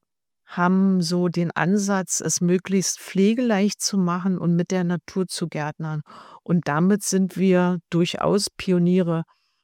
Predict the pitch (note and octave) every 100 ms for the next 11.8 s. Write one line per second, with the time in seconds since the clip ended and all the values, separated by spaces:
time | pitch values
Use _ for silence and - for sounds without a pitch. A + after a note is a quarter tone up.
0 | _ - E3 E3+ - E3+ - F3+ G3+ -
1 | - - E3 A#3 - - _ _ _ _
2 | _ _ _ _ _ - - - - _
3 | D#3 E3 - - E3+ E3+ - - E3+ D#3+
4 | D3+ - - F3 F3+ E3+ E3+ - A3 -
5 | - A3 F#3 E3+ D#3+ F3 F3 E3+ - D#3+
6 | F#3+ - F3+ - - E3+ F3 F3+ F3+ -
7 | - - E3+ F3 - F3+ E3 E3 E3+ -
8 | E3 F3+ - F#3 F#3 F#3 E3+ G3 G#3 F#3+
9 | D#3+ E3+ F3+ - - F3+ A3+ - B3 -
10 | F#3+ F#3 F3+ G3 G3 - - _ _ _
11 | E3 D3+ D#3 E3 G3+ A#3+ B3+ B3+